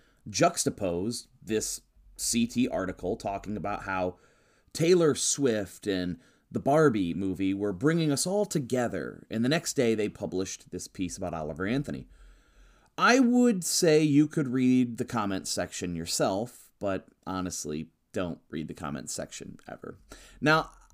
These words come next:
I, unlike many of my conservative Christian brethren, actually read the article by Hannah Anderson, and I'd like to lay out a few observations about the article and then move on to my main point.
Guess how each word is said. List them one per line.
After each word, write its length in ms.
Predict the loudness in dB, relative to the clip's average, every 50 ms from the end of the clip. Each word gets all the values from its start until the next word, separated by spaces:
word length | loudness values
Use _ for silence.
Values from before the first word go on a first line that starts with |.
| _ -18 -8 -4
I, 440 | -4 0 0 0 2 2 0 0 0 -2
unlike 480 | 0 2 2 4 4 2 2 0 0 0
many 340 | 0 0 0 0 -2 -2
of 160 | -4 -4 -4 -4
my 180 | -2 -2 -4
conservative 680 | -4 -4 -6 -6 -4 -2 -2 -2 -2 0 -2 -4 -4 -8
Christian 400 | _ -8 -8 -6 -6 -6 -6 -4
brethren, 380 | -2 -4 -4 -2 -2 -2 -2 -2
actually 420 | -2 -4 -6 -8 -6 -2 -2 0
read 520 | 4 4 4 4 4 2 -2 -6 -10 -6 -4
the 260 | -2 -2 -2 -6 -6 -4
article 380 | -4 -4 -4 -4 -6 -6 -6
by 180 | -4 -4 -6 -4
Hannah 260 | -4 -6 -6 -6 -4
Anderson, 540 | -4 -2 -2 -2 -2 -4 -6 -6 -6 -4 -4
and 160 | -2 -2 -2
I'd 220 | -2 -4 -4 -2
like 180 | 0 -2 -2 -2
to 60 | -4 -4
lay 200 | -2 0 0 0
out 120 | -2 -2
a 60 | -4
few 240 | -6 -6 -6 -4 -4
observations 760 | -4 -6 -8 -8 -12 -4 0 0 0 0 0 -4 -6 -6 -4
about 220 | -4 -4 -4 -4
the 80 | -4 -4
article 480 | -2 -2 -4 -6 -4 -4 -4 -4 -4 -10 _ -20 -20 -20 -20 -20 _
and 160 | 2 4 6 6
then 80 | 6
move 180 | 6 4 2 2
on 120 | -2 -2
to 80 | -2 -2
my 80 | -4
main 200 | -4 -4 -6 -6
point. 400 | -8 -8 -8 -6 -6 -6 -8 -12